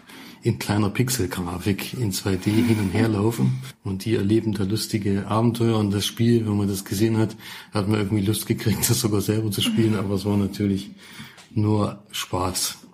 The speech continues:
Was noch drauf ist, sind zum Beispiel Pannen beim Dreh. Das gefällt mir besonders gut, <laughs> wenn sie irgendwas verbocken und selber extrem laut loslachen müssen.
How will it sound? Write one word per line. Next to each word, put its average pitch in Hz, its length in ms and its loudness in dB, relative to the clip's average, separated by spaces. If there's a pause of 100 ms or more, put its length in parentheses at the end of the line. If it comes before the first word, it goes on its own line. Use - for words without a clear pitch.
(360)
Was 101 220 0
noch 127 220 4
drauf 123 260 0
ist, 123 200 -2
sind 98 180 -2
zum 95 100 -8
Beispiel 95 380 -2
Pannen 107 380 0
beim 98 260 -4
Dreh. 117 340 2
Das 113 220 -4
gefällt 104 320 -4
mir 98 120 -2
besonders 101 460 -2
gut, 123 300 2
<laughs> - 60 0
wenn 110 100 2
sie - 120 -2 (440)
irgendwas 113 380 2
verbocken 117 420 -2
und 101 160 0
selber 117 420 0
extrem 113 440 -2
laut 104 240 -2
loslachen 104 480 -4
müssen. 101 260 -6